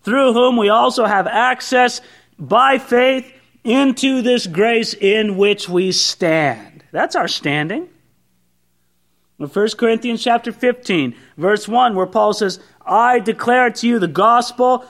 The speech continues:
which I preached to you, which you also received, and in which you stand." Or how about First Peter chapter five, verse twelve? "Testifying that this is the true grace of God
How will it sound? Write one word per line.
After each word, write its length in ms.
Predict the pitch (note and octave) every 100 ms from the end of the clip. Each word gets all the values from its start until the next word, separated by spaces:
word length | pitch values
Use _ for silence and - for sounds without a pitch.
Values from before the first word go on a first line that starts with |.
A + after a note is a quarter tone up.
| -
which 200 | E3+ D#3+
I 260 | G#3+ B3 B3+
preached 440 | - B3 B3+ -
to 80 | A#3+
you, 400 | A3+ B3 B3+ C4 - _
which 220 | F3 E3+
you 120 | G3 G#3+
also 420 | C4 C4 B3+ G#3+
received, 720 | F#3+ F3+ - C4 C#4 C#4+ B3 _ _ _
and 320 | G3+ A#3 A#3 A3 -
in 440 | A#3+ C4+ C4+ B3+ A#3+
which 520 | G#3 A3+ B3 B3 - -
you 320 | G3 A3 A3
stand." 960 | - - - F#3+ F3 D#3+ C3 A2 - _ _ _ _ _ _ _ _ _ _ _
Or 140 | E3+
how 120 | F3+ G#3+
about 340 | A3 G3+ G3+
First 300 | G#3+ G#3 -
Peter 220 | A#3 A3+
chapter 420 | A3 A#3 A3 -
five, 500 | A3+ B3+ B3 C#4+ G3
verse 280 | D#3 E3+ F3
twelve? 480 | - A#3+ B3+ G3+ - - _ -
"Testifying 840 | B3 B3+ - A3 B3 B3 C4 C4 - _
that 180 | F#3 F#3
this 220 | B3 A#3+
is 140 | G#3+
the 100 | F#3
true 420 | F3+ - B3 C#4 G#3
grace 380 | A3+ B3+ B3
of 140 | B3 F#3+
God 540 | A3+ B3+ B3+ B3+ A#3+